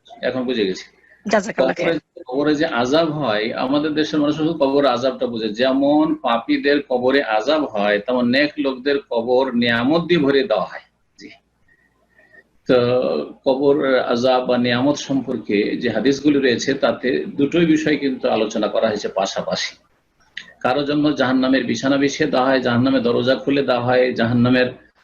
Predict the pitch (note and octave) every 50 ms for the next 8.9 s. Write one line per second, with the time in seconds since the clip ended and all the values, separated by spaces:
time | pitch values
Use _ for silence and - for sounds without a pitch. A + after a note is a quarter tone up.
0 | _ _ - B2+ B2 A#2+ A#2+ A#2 A#2 A#2 A#2+ A#2+ B2 B2 B2+ B2+ B2+ C3 A#2+ A#2+
1 | C3 B2+ B2 A#2+ A#2+ B2+ B2+ B2+ - - B2+ - - D3+ D3+ - - C#3+ D3 D3+
2 | D3+ D3 D3 D#3 D#3+ D#3+ E3+ F#3+ - - B2+ B2 B2+ A#2+ - B2+ B2+ C3 B2 B2
3 | C3 C3 C3+ C3+ A#2 B2+ B2 B2 B2 A#2+ B2 B2+ A#2 A#2+ B2 B2+ A#2+ B2 B2 -
4 | - C3 C3 A#2 B2 B2 B2 B2 B2 A#2+ A2+ A#2+ A#2+ B2 B2 B2 A#2+ - C#3+ C3
5 | - - _ _ _ _ _ _ - - - C3 A#2+ C3 C#3 C#3+ C#3 C#3 C3+ C3
6 | C3 - C#3 B2+ - - B2+ B2 - D3 D3 B2+ A#2 A#2 A#2+ B2 B2+ B2+ A2+ A2
7 | A2+ A2 A2+ A#2 A2+ - B2 A2+ G#2+ A2+ G#2+ A2 A#2 A2+ - - A2 G#2+ - G#2
8 | G2 - - G2 F#2+ G2 F#2+ F#2+ F#2 F2 F#2 F#2 F2+ - F2+ E2+ E2